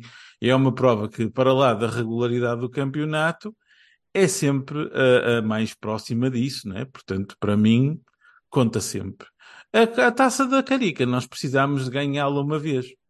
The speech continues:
Pronto, está ganho. <laughs> Era a tal história. Epá, não, era a que faltava e fizemos isso, não é? Portanto, tivemos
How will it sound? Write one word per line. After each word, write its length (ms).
Pronto, 380
está 140
ganho. 440
<laughs> 1000
Era 300
a 40
tal 220
história. 540
Epá, 460
não, 260
era 220
a 40
que 100
faltava 680
e 80
fizemos 540
isso, 300
não 100
é? 160
Portanto, 340
tivemos 640